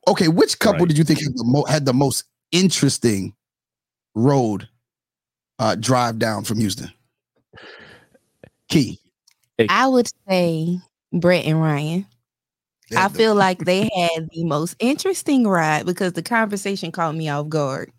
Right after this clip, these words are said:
Speaker 3: Um,
Speaker 1: <laughs>
Speaker 3: yeah.
Speaker 1: Okay, so
Speaker 3: Mm-hmm.
Speaker 1: what about it caught you off guard?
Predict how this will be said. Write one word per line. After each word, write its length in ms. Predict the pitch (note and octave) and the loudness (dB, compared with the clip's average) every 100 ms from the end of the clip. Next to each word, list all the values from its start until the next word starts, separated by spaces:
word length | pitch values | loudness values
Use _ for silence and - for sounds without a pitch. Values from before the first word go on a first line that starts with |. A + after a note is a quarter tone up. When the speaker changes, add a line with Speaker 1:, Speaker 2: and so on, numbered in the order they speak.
| _ _ _ _ _ _ - | _ _ _ _ _ _ -10
Speaker 3:
Um, 400 | D#3+ D#3 D3 D3 | -6 -4 -4 -6
Speaker 1:
<laughs> 260 | D3 - - _ _ _ _ _ _ _ _ - _ _ _ _ | -8 -14 -16 _ _ _ _ _ _ _ _ -20 _ _ _ _
Speaker 3:
yeah. 480 | F3 F#3 D3+ A#2+ C3+ F3+ F3+ _ _ _ _ - | -4 -2 0 -2 -4 -6 -10 _ _ _ _ -6
Speaker 1:
Okay, 260 | D3+ D#3+ C#3+ | -4 0 -2
so 140 | D#3+ | 0
Speaker 3:
Mm-hmm. 140 | D3+ D#3 | 0 2
Speaker 1:
what 120 | D#3+ | 0
about 220 | C#3+ C3+ | 2 -2
it 40 | |
caught 220 | C3 C3+ C#3 | -2 -2 2
you 100 | C3 | 0
off 140 | A2+ | 2
guard? 320 | B2+ A#2 - | 0 0 -4